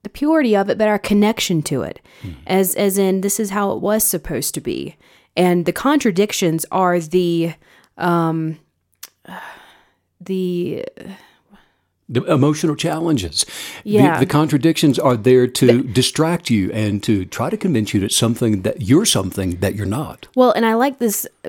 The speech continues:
Speaker 1: this notion that they are, and, and the truth, that they are the ones, the contradiction is the thing that's out of place.
Speaker 2: Mm-hmm.
Speaker 1: The contradiction is the sort of the freeloader,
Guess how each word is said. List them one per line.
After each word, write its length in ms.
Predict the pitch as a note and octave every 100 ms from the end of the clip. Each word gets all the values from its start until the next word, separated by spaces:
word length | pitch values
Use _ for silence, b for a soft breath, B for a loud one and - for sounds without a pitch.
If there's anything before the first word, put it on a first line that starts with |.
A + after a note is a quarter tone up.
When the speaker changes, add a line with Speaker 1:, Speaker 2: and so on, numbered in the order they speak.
| - -
Speaker 1:
this 320 | G3 F#3+ -
notion 480 | A3 G#3 A3 - F3
that 160 | E3+ -
they 180 | F3+
are, 220 | F3+ E3+ E3
and, 260 | E3+ E3+
and 160 | D#3+ D#3+
the 80 | D#3+
truth, 580 | - - A3+ C#3+ - b b b b _
that 280 | F3+ F#3 - _
they 300 | F3 E3+ G#3+
are 100 | A#3+
the 100 | A3
ones, 320 | F#3 F3+ F3 -
the 100 | F3
contradiction 600 | A3 G#3+ F3 F#3 - F#3
is 120 | D#3+
the 60 | D#3
thing 160 | D#3+
that's 180 | D3+ C#3
out 100 | C#3
of 140 | D#3
place. 500 | - A#2+ C#2 - - - _
Speaker 2:
Mm-hmm. 180 | F#2 D#2
Speaker 1:
The 80 | E3+
contradiction 640 | G3+ A#3 A#3 F#3+ F#3 G3
is 160 | F3 D#3+
the 100 | E3
sort 200 | - E3+
of 100 | D3+
the 80 | D3+
freeloader, 720 | - F3+ D#3+ C#3+ G#2+ - -